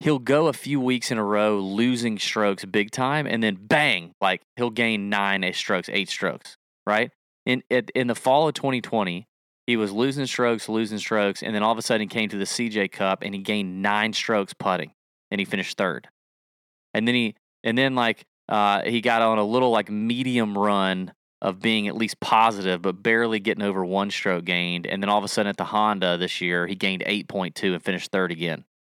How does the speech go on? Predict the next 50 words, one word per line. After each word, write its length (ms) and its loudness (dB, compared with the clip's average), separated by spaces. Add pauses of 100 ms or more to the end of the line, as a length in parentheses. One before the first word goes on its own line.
(100)
Like, 140 0
he 120 2
just, 280 0 (680)
it 100 2
just 200 0
ha-, 240 2
it 80 2
just, 180 -2
like, 160 2 (360)
all 120 6
of 60 2
a 40 -2
sudden 280 0
it 120 -2
pops 340 2
up. 300 0 (340)
But 120 2
what 200 2
ha-, 180 -2
what 200 0
we 140 -2
see, 300 2
because 240 -2
his 180 -2
ball 300 4
striking 480 -2
is 100 -2
so 400 2
good, 400 0 (280)
if 180 -4
the 100 -2
putting 520 0
can 180 -6
ju-, 180 0
if 120 0
he 80 0
can 140 -4
just 180 -2
have 220 0
one 380 0
hot 320 0
week, 360 -2 (460)
he's 160 -2
got 260 0
top 260 0
ten 200 0
after 200 -4
top 280 0
ten, 260 -4
top 240 0